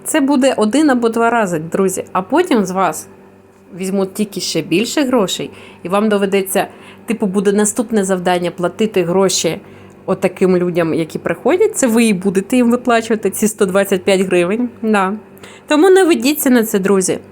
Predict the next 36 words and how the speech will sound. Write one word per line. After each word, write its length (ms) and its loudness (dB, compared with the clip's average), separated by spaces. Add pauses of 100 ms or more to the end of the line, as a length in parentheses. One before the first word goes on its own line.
(120)
Це 180 2
розвод, 400 2
справжня 560 -2
компанія 480 2
«Розетка» 400 0
таким 340 0
не 180 4
займається. 680 -2 (760)
Я 160 2
в 40 -2
цьому 280 0
переконана. 800 0 (640)
А 140 0
ви, 320 2 (180)
компанія 520 2
«Розетка», 400 0
зверніть 420 2
на 100 2
це 160 0
увагу. 560 2 (500)
І 180 0
я 100 2
думаю, 380 4
зробіть, 420 0
е, 440 2
рекламу 500 2
в 60 -2
своїх 340 0
соцмережах, 840 0
можливо, 360 -4
теж 260 -4
на 80 0
Ютубі. 460 -2
Повідомте, 640 0
що 220 -4
ви 360 0